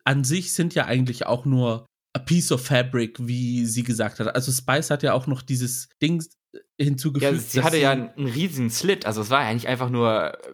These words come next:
Speaker 2: piece of fabric wrapped around her. Sie hat da ja auch wirklich was halt hergestellt.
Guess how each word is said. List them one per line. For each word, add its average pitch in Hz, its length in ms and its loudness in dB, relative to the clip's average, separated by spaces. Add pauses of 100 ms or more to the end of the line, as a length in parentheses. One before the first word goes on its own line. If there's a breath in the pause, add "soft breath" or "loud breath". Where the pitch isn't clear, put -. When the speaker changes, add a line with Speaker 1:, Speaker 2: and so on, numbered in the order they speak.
(140)
Speaker 2:
piece 127 180 -6
of 120 100 0
fabric 113 360 2
wrapped 107 240 0
around 110 300 2
her. 92 140 0
Sie 101 180 -4
hat 107 120 -4
da 104 60 2
ja 101 140 2
auch - 160 -6
wirklich 101 260 -8
was - 400 -6 (160)
halt 92 220 -10
hergestellt. 107 600 -2